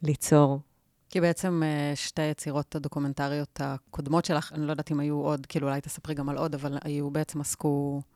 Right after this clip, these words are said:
Speaker 2: אולי תגידי בכמה
Speaker 1: כן.
Speaker 2: מילים עליהן.
Speaker 1: אז הסרט הראשון שלי, החולמות, הוא סרט על, אה, נשים חרדיות, אה, שיוצרות לראשונה סרטי קולנוע בקהילה החרדית. צריך להבין שכאילו קולנוע חרדי, היום יש אותו קצת יותר,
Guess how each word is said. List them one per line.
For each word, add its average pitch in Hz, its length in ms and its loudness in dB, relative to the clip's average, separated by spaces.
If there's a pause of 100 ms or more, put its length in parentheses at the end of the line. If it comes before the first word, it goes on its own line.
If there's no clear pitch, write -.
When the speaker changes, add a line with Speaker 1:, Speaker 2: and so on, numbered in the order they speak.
(140)
Speaker 2:
אולי 156 100 2
תגידי 151 300 -4
בכמה 156 280 8
Speaker 1:
כן. 151 80 6
Speaker 2:
מילים 147 380 2 (100)
עליהן. 151 400 2 (160)
Speaker 1:
אז 165 280 12
הסרט 180 540 8
הראשון 165 400 6
שלי, 165 400 8
החולמות, 160 800 6
הוא 147 120 6
סרט 160 400 2
על, 147 160 2
אה, 143 280 4
נשים 147 360 2
חרדיות, 147 840 0 (120)
אה, 156 40 0 (260)
שיוצרות - 760 0 (140)
לראשונה 151 600 2
סרטי 143 300 -2
קולנוע 143 460 2 (200)
בקהילה 143 360 -4
החרדית. - 720 -6 (680)
צריך - 200 -4
להבין 160 300 4
שכאילו 151 480 0
קולנוע 156 560 4
חרדי, 143 760 0
היום 151 380 2
יש 151 180 2
אותו 151 180 -4
קצת - 320 -2
יותר, 185 300 2